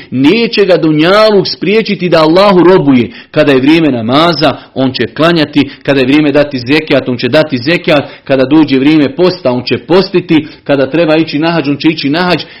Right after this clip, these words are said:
Nije ga njegov dunjaluk spriječio od robovanja Allahu, niti je dozvolio dunjaluku da uđe u njegovo srce. Može udjeliti, može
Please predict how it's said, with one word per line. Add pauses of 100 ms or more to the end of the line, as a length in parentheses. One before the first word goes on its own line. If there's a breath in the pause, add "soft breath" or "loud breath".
Nije
ga
njegov
dunjaluk
spriječio
od
robovanja
Allahu, (160 loud breath)
niti
je
dozvolio
dunjaluku
da
uđe (200)
u
njegovo
srce. (220 soft breath)
Može
udjeliti,
može